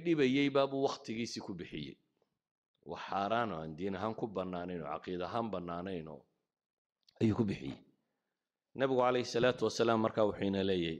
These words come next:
"Ixris calaa maa yanfacak, calaa maa yanfacuk." Ku dadaal waxa ku anfacaya. Bitacbiiri ahli lcasri,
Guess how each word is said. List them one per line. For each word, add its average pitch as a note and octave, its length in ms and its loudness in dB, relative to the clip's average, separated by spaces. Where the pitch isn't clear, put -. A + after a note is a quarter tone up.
"Ixris A#2 440 -2
calaa G#2 260 2
maa G2+ 160 -2
yanfacak, D#2+ 500 -4
calaa D#2+ 200 -4
maa F2+ 140 -4
yanfacuk." F2+ 560 0
Ku - 120 0
dadaal A2 460 2
waxa G2+ 240 -2
ku - 160 -4
anfacaya. D2+ 600 -2
Bitacbiiri B2 580 2
ahli B2 280 6
lcasri, G#2+ 540 2